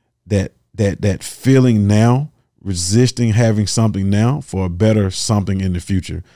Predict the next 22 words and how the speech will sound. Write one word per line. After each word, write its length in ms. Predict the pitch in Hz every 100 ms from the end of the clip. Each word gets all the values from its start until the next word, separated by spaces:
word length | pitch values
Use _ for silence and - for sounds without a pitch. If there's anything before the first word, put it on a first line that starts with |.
| - - _
And 180 | 113 107
I 60 | 110
want 220 | 135 151
you 60 | 139
to 60 |
think 240 | 120 135 147
about 280 | 95 87
that. 200 | 87 82 - -
What 220 | 95 147
does 160 | 160 143
that 180 | 123 107
mean 260 | 104 104 90
to 120 | 87
you? 220 | 80 78 - _ _ _ _ _ _ _ _
This 140 | 107
podcast 920 | 110 139 143 117 135 120 113 110 - - _ -
is 100 | 95
gonna 200 | 101 92
be 60 |
a 80 | 87
lot 360 | 82 98 110 107
about 460 | 92 98 92 -